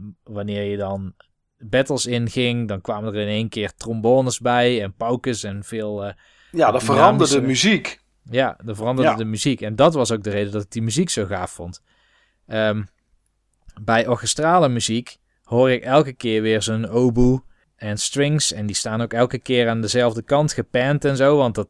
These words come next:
Speaker 1: dat zijn allerlei, eh, inmiddels niet zozeer afspraken, maar dat zijn conventies waar we aan gewend zijn als we naar orchestrale muziek luisteren.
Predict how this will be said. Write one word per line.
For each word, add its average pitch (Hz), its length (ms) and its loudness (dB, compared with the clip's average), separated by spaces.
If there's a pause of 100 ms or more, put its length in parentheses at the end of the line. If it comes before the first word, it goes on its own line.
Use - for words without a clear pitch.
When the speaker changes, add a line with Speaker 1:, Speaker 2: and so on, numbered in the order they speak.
Speaker 1:
dat 113 200 -6
zijn 107 200 -4
allerlei, 107 680 0 (360)
eh, 92 100 -16 (100)
inmiddels 113 800 0 (100)
niet 110 320 -8
zozeer 110 360 -2
afspraken, 113 720 -2
maar 107 100 -4
dat 107 100 -4
zijn 110 500 -6
conventies 120 640 0
waar 113 160 -2
we 110 60 -2
aan 107 160 -2
gewend 127 360 -2
zijn 147 260 -2
als 117 160 -6
we 113 80 -10
naar 110 160 -4
orchestrale 107 520 -4
muziek 104 280 -8
luisteren. 139 520 -4